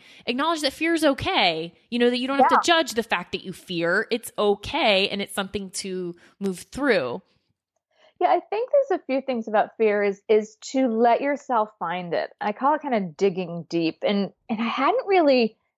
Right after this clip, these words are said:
Speaker 2: taken that in consideration until I started really getting into my doula work. So I remember really clearly, it was the fifth birth I attended as a doula. And the woman had a really, really hard, tumultuous birth.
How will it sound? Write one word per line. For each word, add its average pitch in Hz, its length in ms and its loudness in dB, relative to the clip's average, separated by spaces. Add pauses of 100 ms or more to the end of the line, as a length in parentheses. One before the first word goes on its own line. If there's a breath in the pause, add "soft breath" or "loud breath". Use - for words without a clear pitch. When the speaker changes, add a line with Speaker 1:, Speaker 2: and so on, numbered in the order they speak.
Speaker 2:
taken 233 400 0
that 214 160 0
in 196 120 -4
consideration 185 720 -2
until 180 280 -4
I 240 100 4
started 226 260 0
really 190 200 2
getting 175 160 0
into 170 120 -12
my 170 120 -6
doula 160 320 0
work. 95 300 -2 (340 loud breath)
So 220 240 2
I - 140 2
remember 262 280 0
really 233 240 4
clearly, 202 320 -2
it 131 40 -4
was 175 120 -4
the 185 80 -6
fifth - 440 -2
birth 202 260 -2
I 180 60 0
attended 165 600 -2
as 160 180 0
a 160 60 2
doula. 160 480 0 (380 loud breath)
And 185 580 0
the 196 160 0
woman 220 320 0
had 190 240 -6
a 165 80 0
really, 175 880 2
really 165 720 0 (100)
hard, 156 680 0 (260)
tumultuous 156 520 -2
birth. 139 360 -2